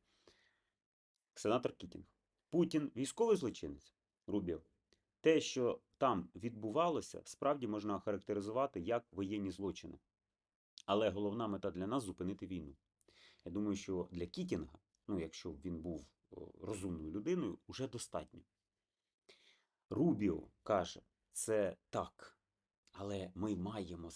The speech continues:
цією людиною контактувати, тому що якщо ми зараз будемо прямо, ми, стороння сторона, будемо називати його військовим злочинцем, ми взагалі не зможемо з ним комунікувати. У нас мета інша, ви чуєте?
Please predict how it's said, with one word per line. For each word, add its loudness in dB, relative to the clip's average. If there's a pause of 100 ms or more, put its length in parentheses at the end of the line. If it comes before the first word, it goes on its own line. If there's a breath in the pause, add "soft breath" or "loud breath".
(100)
цією -4
людиною 0 (260)
контактувати, -2
тому -4
що -6 (380 soft breath)
якщо -6
ми -2
зараз 2
будемо 0
прямо, 0
ми, 0 (260)
стороння 2
сторона, 0 (720 soft breath)
будемо 2
називати 0
його -4
військовим -2
злочинцем, -4
ми 0
взагалі 0
не 2
зможемо -4
з -8
ним -2
комунікувати. -4
У -4
нас 0
мета 2
інша, -8
ви -10
чуєте? -2